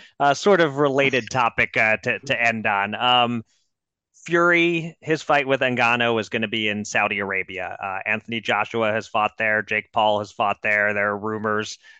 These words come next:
of the big heavyweight doubleheader landing there. Saudi Arabia clearly sees boxing and golf and soccer and Formula One, perhaps tennis, as an important component of its sports washing efforts.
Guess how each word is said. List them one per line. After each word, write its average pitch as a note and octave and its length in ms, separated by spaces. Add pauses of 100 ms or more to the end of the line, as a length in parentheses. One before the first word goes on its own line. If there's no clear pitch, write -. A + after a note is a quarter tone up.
of G#2 200
the A2+ 80
big A2 240
heavyweight A2 480
doubleheader G#2+ 520
landing G#2+ 440
there. G#2 360 (580)
Saudi C#3+ 260
Arabia B2+ 420
clearly A#2 400
sees A2 400
boxing G#2 640 (460)
and G2 340 (240)
golf F#2 320
and G2+ 140
soccer F#2+ 400
and G2 100
Formula G2 420
One, G2 460
perhaps G#2+ 320
tennis, G#2 500
as G#2 480
an A2 80
important G#2 460
component G#2+ 500
of G2+ 140
its G2+ 140
sports - 360
washing G2 540
efforts. A2 500